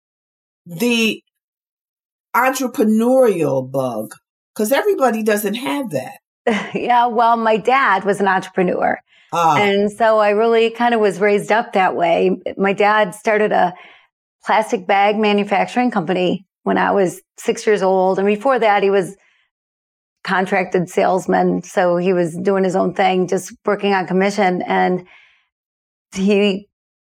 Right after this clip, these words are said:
Speaker 2: grew the company quickly and was in a big building, lots of staff, and put a bag machine in our basement.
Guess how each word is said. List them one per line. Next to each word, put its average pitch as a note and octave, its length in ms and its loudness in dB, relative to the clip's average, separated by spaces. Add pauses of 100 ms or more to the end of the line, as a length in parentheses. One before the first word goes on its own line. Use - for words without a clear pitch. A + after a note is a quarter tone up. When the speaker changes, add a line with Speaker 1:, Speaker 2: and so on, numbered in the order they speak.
(220)
Speaker 2:
grew B3+ 240 2
the C4 100 2
company A3 680 0
quickly G#3 680 0
and F#3 400 0
was G3 160 0
in G3+ 100 2
a G3+ 60 2
big G3 240 0
building, G3 400 0
lots G3 220 0
of G3 240 -2
staff, G3 520 -2 (540)
and G3 580 0 (140)
put A3+ 320 0 (160)
a F#3 360 2 (320)
bag G3+ 280 2
machine G#3 600 0
in F#3+ 180 -2
our F3 100 0
basement. A3+ 520 -2